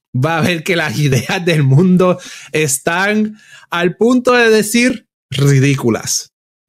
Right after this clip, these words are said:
Pero ese soy yo. Ese soy yo. Yo digo que a veces tienen unos pensamientos y una forma de ver las cosas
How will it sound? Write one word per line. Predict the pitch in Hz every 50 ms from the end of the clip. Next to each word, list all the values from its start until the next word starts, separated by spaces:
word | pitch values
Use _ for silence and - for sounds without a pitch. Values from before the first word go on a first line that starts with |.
| _
Pero | - 180 220 233 220 214 - - _ -
ese | 160 147 170
soy | 151 180 170 151
yo. | 139 135 107 107 - _ _ _ _ _ _ -
Ese | - - -
soy | - 139 139
yo. | 156 190 220 240 240 240 226
Yo | 196 156 151
digo | 143 156 156 170 165 170 165
que | 160
a | 139 143
veces | 156 165 170 185
tienen | 160 160 165 180
unos | 180 185 139 135
pensamientos | - - 170 165 - 165 151 147 156 165 185 190 180 165
y | 151
una | 170 170 139
forma | - - - 185 185 190 185 175
de | 165 156
ver | 160 175 190
las | 185 175 156 -
cosas | - 196 196 185 220 208 202